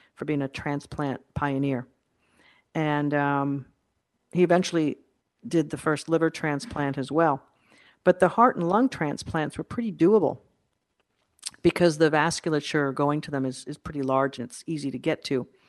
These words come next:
So we had heart and lung transplant patients sometimes. Their hearts would give out and,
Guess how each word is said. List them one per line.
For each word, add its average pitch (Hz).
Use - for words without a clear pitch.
So 160
we 175
had 196
heart 175
and 147
lung 175
transplant -
patients 135
sometimes. 127
Their 139
hearts 196
would 151
give 165
out 156
and, 139